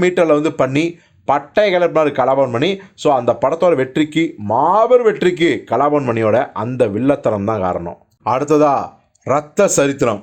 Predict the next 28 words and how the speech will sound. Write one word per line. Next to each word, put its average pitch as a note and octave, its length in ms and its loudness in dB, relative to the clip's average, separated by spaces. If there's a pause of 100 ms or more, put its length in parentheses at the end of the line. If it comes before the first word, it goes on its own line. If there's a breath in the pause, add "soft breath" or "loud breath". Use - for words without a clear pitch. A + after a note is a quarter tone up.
(120)
ராம்கோபால் F3+ 680 2
வர்மாவோட D3+ 520 2
இயக்கத்துல C#3+ 440 0
நடிச்ச B2+ 320 -2
படம் C3 460 -4
ட்ரைலாங்குவேஜ்ல D3+ 760 2
உருவாச்சு, B2+ 400 0
தமிழ், D3 400 -2
தெலுங்கு, C#3+ 380 -2
ஹிந்தின்னு. C3 400 -2 (420 soft breath)
இதுல A3 240 2 (160)
வில்லனா G3 280 2 (100)
பாத்தீங்கன்னா D#3+ 360 0
நம்ம D3+ 240 -2 (300)
விவேக் G3 400 2
ஓபரா B2+ 180 2
தான் C#3 120 2
நடிச்சிருப்பாரு. A2 440 0 (440 soft breath)
சூர்யாவுக்கு D#3+ 500 2
வில்லனா A#2+ 240 -2 (360)
அப்படிப்பட்ட E3+ 720 -2
ஒரு D3+ 160 2
மிரட்டலான C3 380 -2
கேரக்டர். B2 540 0
படம் C#3 320 -2
பாருங்க C3+ 400 0
உங்களுக்கு A2+ 340 -2
தெரியும், D3 240 0